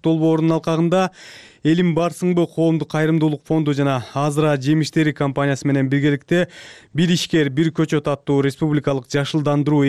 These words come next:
эко ишембилигин өткөргөнү турат. Бул тууралуу кененирээк айтып берүү үчүн азыр биздин студияда Элим барсыңбы кайрымдуулук фондунун жетекчиси Хабиб Арзыкулов олтурат.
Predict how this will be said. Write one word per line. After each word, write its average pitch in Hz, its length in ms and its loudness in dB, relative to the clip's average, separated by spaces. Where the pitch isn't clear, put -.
эко 131 340 0
ишембилигин 139 720 0
өткөргөнү 156 400 0
турат. 202 240 0
Бул 170 180 2
тууралуу 165 380 -2
кененирээк 156 480 2
айтып 143 180 -8
берүү 151 220 0
үчүн 170 260 0
азыр 135 200 -2
биздин 135 420 -2
студияда 143 420 0
Элим 139 320 2
барсыңбы 143 480 0
кайрымдуулук 131 560 -2
фондунун 131 400 -2
жетекчиси 131 480 -2
Хабиб 131 360 -2
Арзыкулов 127 600 -2
олтурат. 135 380 -4